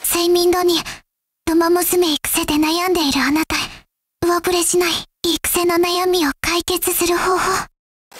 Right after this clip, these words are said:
馬娘の育成って、本当に難しい。ですよね。特に、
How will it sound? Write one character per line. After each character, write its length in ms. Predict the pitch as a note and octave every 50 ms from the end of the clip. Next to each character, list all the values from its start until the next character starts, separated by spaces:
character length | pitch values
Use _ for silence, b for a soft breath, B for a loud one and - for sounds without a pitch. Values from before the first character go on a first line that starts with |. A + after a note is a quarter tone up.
| - - - - - - - - - - - - - F4+
馬 200 | E4 E4+ E4 E4+
娘 400 | F4 F#4 F#4 - F#4+ F#4 F4+ E4
の 160 | C#4+ B3 B3
育 160 | C#4+ - -
成 160 | - - F4
っ 20 | -
て、 140 | - - C4+ - B B B B B B B - - - - - - - - -
本 180 | - - G4 F#4
当 140 | - A4 G#4
に 140 | F#4+ G4+ G4
難 140 | G4 G4+ F#4+
し 400 | G4 - - E4+ - - F4+ F4
い。 20 | - - - - - - - - - - - - - - - - - - - - - - - - -
で 140 | D#4 D4+ -
す 160 | - - F4
よ 160 | D#4+ D4 C4
ね。 140 | B3 B3 - - - - - - - - - - - - - - - - - - - - - - -
特 260 | D#4 D#4 - - F4+
に、 180 | E4 D#4 C4+